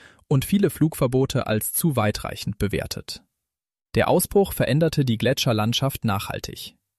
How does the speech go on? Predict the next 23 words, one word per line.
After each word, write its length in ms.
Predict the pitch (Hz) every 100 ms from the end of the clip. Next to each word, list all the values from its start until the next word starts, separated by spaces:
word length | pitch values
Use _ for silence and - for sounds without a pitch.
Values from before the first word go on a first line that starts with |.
| _ -
Touristisch 560 | 131 175 - 214 185
und 240 | - 120 -
alpin 460 | 107 - 160 185
ist 200 | 147 -
das 140 | 139 -
Gebiet 320 | 113 110 -
bekannt. 540 | 160 - - - - - _ _ _ -
Der 120 | 117
Erstbesteiger 760 | 156 185 - 117 98 110 156 135
war 160 | 123
Svein 380 | - - 127 160
Pálsson 580 | - 123 110 - - -
im 120 | - 113
Jahr 220 | 110 110
siebzehnhundertdreiundneunzig. 1600 | 151 - 160 117 113 110 - 104 104 139 110 - - - - - _ _ _ _ _
Die 80 | 120
einfachste 520 | 117 196 196 - -
Aufstiegsroute 760 | - 160 - 120 - 120 - 180
führt 300 | - 185 -
vom 240 | - 110
Fimmvörðuhals 1000 | - 175 190 120 107 110 104 101 135 -
zum 220 | - 175
Gipfelgrat. 760 | 165 107 - - - - -